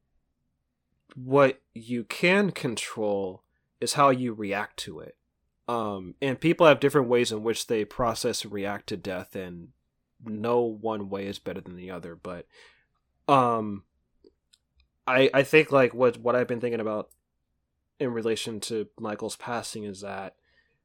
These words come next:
um, and I'm sure he would want this, is that, uh, you know, just, just continue on the work that people like him are already doing. Like, that's, that's the best way that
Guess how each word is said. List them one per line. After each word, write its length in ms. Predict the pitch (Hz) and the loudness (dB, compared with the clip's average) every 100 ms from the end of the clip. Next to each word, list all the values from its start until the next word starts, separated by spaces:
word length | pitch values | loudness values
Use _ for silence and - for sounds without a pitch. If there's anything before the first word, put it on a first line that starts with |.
| _ _ | _ _
um, 500 | 104 104 98 95 90 _ _ _ _ _ _ _ _ - | -4 -4 -4 -8 -12 _ _ _ _ _ _ _ _ 2
and 80 | 151 | 4
I'm 80 | 151 | 4
sure 240 | - 175 | 4 4
he 160 | 135 135 | 4 0
would 160 | 120 | -2
want 340 | 98 107 113 - | -2 -4 -4 -6
this, 400 | 85 82 - - - | -12 -8 -8 -8 -8
is 220 | 95 87 | -8 -8
that, 320 | 90 87 - _ _ _ _ _ _ _ _ _ _ _ - | -10 -10 -14 _ _ _ _ _ _ _ _ _ _ _ -4
uh, 460 | 113 104 98 98 98 - | -2 0 -2 -4 -6 -10
you 140 | 143 170 | 0 4
know, 140 | 139 | 4
just, 360 | 123 135 135 - | 2 -2 -6 -6
just 300 | 139 131 - | -6 -6 -4
continue 560 | 147 131 165 170 151 135 | -4 -2 0 4 6 6
on 440 | 131 127 120 113 _ _ _ _ _ | 6 4 -2 -8 _ _ _ _ _
the 180 | 127 123 | -4 -4
work 340 | 113 127 127 - | 2 4 4 2
that 160 | 120 | -2
people 280 | - 127 117 | 0 0 2
like 180 | 110 101 | 0 -2
him 220 | 117 107 | -6 -6
are 120 | 98 | -6
already 180 | 98 92 | -8 -10
doing. 440 | 80 90 82 82 - _ _ _ - | -8 -8 -8 -12 -20 _ _ _ -4
Like, 220 | 120 110 | -2 2
that's, 260 | 110 143 - | 4 4 4
that's 260 | 147 139 | 4 4
the 120 | - 135 | 2 -2
best 440 | - 123 127 - | 2 0 0 -2
way 300 | 123 123 120 | 0 2 0
that 420 | 107 110 104 - | -2 -4 -4 -8